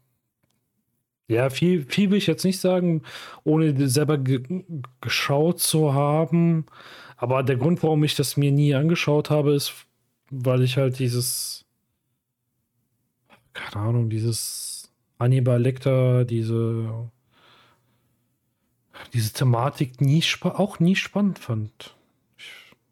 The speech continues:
sondern eigentlich nur abartig. Ich weiß nicht, warum. <laughs> Ich fand's halt einfach nur abartig. Also, es ist scho-, es ist schon, es ist schon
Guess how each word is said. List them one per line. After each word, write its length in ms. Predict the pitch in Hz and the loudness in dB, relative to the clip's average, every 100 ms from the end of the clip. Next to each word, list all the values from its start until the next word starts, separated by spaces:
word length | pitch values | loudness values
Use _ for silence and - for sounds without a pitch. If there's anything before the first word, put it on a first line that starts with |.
| _ | _
sondern 300 | - 135 127 | -6 -2 0
eigentlich 280 | 127 143 - | 0 -2 2
nur 300 | 151 175 165 | 4 4 4
abartig. 640 | 156 151 117 120 123 - - _ _ _ _ _ _ _ _ _ | 2 2 0 0 -4 -6 -16 _ _ _ _ _ _ _ _ _
Ich 120 | - 135 | -8 -4
weiß 160 | 123 | -2
nicht, 100 | 127 | -2
warum. 220 | 131 123 123 | 0 0 -2
<laughs> 60 | - - _ _ _ | -6 -20 _ _ _
Ich 300 | - - 214 | -2 2 2
fand's 960 | - 208 165 - - 160 - 247 180 190 | 4 2 2 -4 -2 -2 2 2 4 2
halt 120 | 208 | 4
einfach 200 | 220 202 | 4 6
nur 240 | 185 208 | 4 4
abartig. 560 | 180 220 151 135 123 - - - _ _ _ _ - - - | 4 4 2 2 0 0 -4 -12 _ _ _ _ -20 -8 0
Also, 280 | 151 175 - - 131 | 2 2 0 -8 -2
es 180 | 131 | 0
ist 120 | 175 180 | 2 0
scho-, 100 | - | 0
es 160 | 151 | 0
ist 120 | 208 196 | 0 0
schon, 360 | 202 190 175 | 2 2 0
es 160 | 143 - | 0 2
ist 140 | 196 | 2
schon 400 | 185 190 190 185 | 2 2 2 0